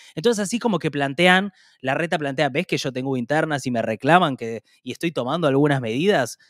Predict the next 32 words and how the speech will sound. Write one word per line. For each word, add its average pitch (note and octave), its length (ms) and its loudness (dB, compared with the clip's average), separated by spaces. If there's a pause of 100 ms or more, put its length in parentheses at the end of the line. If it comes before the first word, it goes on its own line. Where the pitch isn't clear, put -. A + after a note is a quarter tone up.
(360)
Y E3 200 2
él F#3+ 120 4
siem-, F3+ 340 -2
y E3 140 -2
él F3 180 0
es F#3+ 220 0
una F#3+ 160 -4
estrategia C#3 460 -2
comunicacional B2+ 600 -2
del C#3 140 0
plo-, F3 340 4
del B2 220 -2
pro F#3+ 380 0 (300)
de, C#3 360 4
eh, A#2 500 2
policía C3 360 0
bueno, D#3+ 240 2
policía C3 360 -2
malo, G2+ 300 -6
básicamente. G#2+ 680 -8 (360)
Eh, B2+ 680 2 (320)
y C#4 120 2
después D4 320 2
lo B3 120 8
otro, E3 340 4
la E3 120 4
otra A#3 180 2
noticia D#3+ 380 0
que B2+ 100 -4
fue E3 440 2
increíble, D3 840 0 (540)
eh, A2+ 640 2